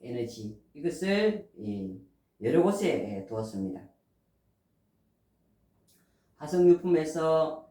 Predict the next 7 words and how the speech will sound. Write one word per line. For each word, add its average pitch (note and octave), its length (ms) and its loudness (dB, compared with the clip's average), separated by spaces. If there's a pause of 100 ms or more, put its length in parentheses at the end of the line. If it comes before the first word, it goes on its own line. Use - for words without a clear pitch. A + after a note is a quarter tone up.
열하-, C3+ 460 4
열애수양품에서 C#3+ 1000 -2
열애실력품에서 C#3 960 -2
끊임없이 B3 720 0 (560)
대우주의 B2+ 840 -6
삼천 G#3 560 -6
대천세계, E3 840 -4